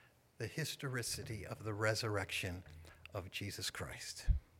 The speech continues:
One such skeptic was Frank Morison. Frank Morison was an investigative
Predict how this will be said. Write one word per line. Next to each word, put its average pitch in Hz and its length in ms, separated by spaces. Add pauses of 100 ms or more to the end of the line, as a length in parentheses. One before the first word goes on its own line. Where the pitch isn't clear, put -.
(1700)
One 160 340
such - 320
skeptic - 480
was 117 220
Frank 143 360
Morison. 127 600 (960)
Frank 202 360
Morison 180 540
was 151 220
an 151 100
investigative 147 960